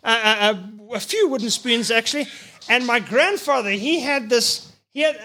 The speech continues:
uh, he had two things. He had a, a, a plastic pipe they used on donkeys, and they call the shambok in South Africa that they used to whip.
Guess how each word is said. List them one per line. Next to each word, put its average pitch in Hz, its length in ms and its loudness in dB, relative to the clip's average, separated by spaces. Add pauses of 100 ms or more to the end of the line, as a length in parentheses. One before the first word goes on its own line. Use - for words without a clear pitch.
(120)
uh, 220 160 -10
he 214 120 -4
had 262 180 0
two 359 180 4
things. 180 360 -4
He 220 100 -2
had 233 140 2
a, 208 320 -4
a, 202 140 -2
a 196 40 -10
plastic 339 540 -2
pipe 302 260 2
they 233 80 -4
used 233 220 0
on 240 100 2
donkeys, 269 720 2 (500)
and 202 180 0
they 202 60 -4
call 269 140 2
the 240 80 2
shambok 254 640 2
in 240 100 -6
South 190 180 -4
Africa 226 400 0
that 190 160 -8
they 190 80 -6
used 220 220 -4
to 190 80 -4
whip. 320 160 2